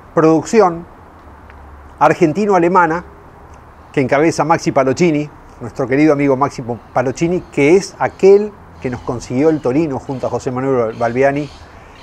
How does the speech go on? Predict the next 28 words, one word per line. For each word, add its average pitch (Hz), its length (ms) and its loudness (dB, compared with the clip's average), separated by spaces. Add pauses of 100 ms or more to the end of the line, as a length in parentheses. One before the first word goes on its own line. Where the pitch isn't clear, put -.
(160)
en 127 140 -6
dos 131 120 2
mil 156 140 0
dieciocho 160 480 0
para 113 460 0
entrar 139 360 0
a 135 60 0
Nürburgring 127 460 -2
con 120 160 -6
un 127 100 -6
Torino 127 280 -4
después 120 300 -4
de 120 120 -6
mil 123 180 -6
novecientos 123 520 -8
sesenta 110 280 -10
y 113 40 -4
nueve, 113 200 -4
cuando 113 240 -8
había 113 160 -4
ido 120 160 -4
por 113 160 -8
última 113 280 -8
vez 120 140 -10
un 123 60 -8
auto 123 220 -6
de 123 100 -4
esos 120 320 -10